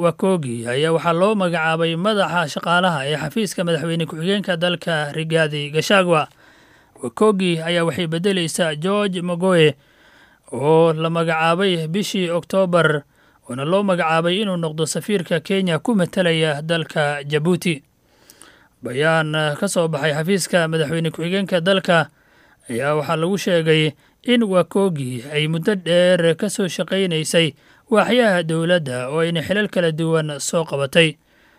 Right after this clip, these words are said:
Madaxweyne ku-xigeenka dalka, Rigathi Gachagua, ayaa intaasi ku daray in, eh, haweeneydan ay shaqooyinkii hore si habsami leh uga soo baxday,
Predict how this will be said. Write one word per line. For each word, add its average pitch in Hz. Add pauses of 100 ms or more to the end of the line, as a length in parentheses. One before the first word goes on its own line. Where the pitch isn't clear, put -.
(200)
Madaxweyne 139
ku-xigeenka 180
dalka, 180
Rigathi 175
Gachagua, 180
ayaa 175
intaasi 175
ku 196
daray 143 (680)
in, 233
eh, 180
haweeneydan 165
ay 147
shaqooyinkii 190
hore 160
si 208
habsami 170
leh 160
uga 175
soo 170
baxday, 151